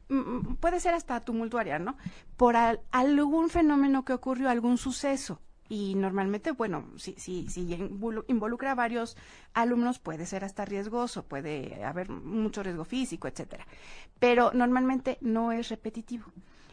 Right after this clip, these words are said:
Eh, lo que caracteriza al bullying precisamente es la frecuencia, que, em, es una conducta repetitiva porque se vuelve un patrón para el bully o acosador.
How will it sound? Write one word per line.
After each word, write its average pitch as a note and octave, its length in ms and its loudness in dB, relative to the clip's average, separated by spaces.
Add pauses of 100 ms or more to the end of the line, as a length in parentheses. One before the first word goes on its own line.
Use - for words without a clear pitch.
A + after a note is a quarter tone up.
(120)
Eh, A3 680 2
lo A3+ 120 2
que A#3 140 -6
caracteriza A#3 600 0
al C#4+ 60 0
bullying A#3+ 420 0
precisamente G3+ 720 -4
es G3+ 80 -6
la F#3+ 120 -2
frecuencia, G#3 720 -4 (100)
que, G3+ 460 -4
em, G#3 480 -2
es A3+ 320 -4 (140)
una A#3 280 0
conducta B3 540 0
repetitiva A#3 960 -4 (800)
porque C4 320 6
se C#4 100 2
vuelve C#4 200 2
un F4 100 0
patrón C4 400 0
para B3 480 0
el G#3+ 460 0
bully C4 420 0
o G#3 180 2
acosador. A3 720 -2